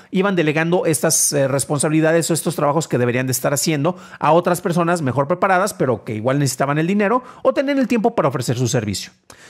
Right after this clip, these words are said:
Ahora bien, imagínate que esto va a pasar con un abogado y que estuvo delegando todos estos reportes, estos trabajos, y este aprendizaje no lo tuvo ya que no hizo todo el proceso. ¿Confiarás en él?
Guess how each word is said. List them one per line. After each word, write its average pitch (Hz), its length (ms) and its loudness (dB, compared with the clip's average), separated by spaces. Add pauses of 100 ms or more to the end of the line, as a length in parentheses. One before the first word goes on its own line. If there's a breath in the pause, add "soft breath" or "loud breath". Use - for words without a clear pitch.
(100)
Ahora 254 180 4
bien, 294 160 0 (160)
imagínate 170 640 0
que - 80 -4
esto 160 220 0
va 156 80 2
a 151 40 -14
pasar 151 300 -2
con 127 220 0
un 143 180 2
abogado 208 500 2
y 180 60 -10
que 139 220 0
estuvo 147 340 0
delegando 143 480 0
todos 156 400 0
estos 147 300 -2
reportes, 147 420 -2
estos 143 240 -6
trabajos, 147 420 -2 (240 loud breath)
y 165 80 2
este 170 140 0
aprendizaje 156 440 -2
no 160 120 0
lo 170 140 2
tuvo 175 200 2
ya 156 140 0
que 170 100 -4
no 156 80 0
hizo 160 200 -2
todo 160 200 0
el 156 80 0
proceso. 190 460 -2 (480 loud breath)
¿Confiarás 170 520 0
en 208 200 0
él? 427 300 -4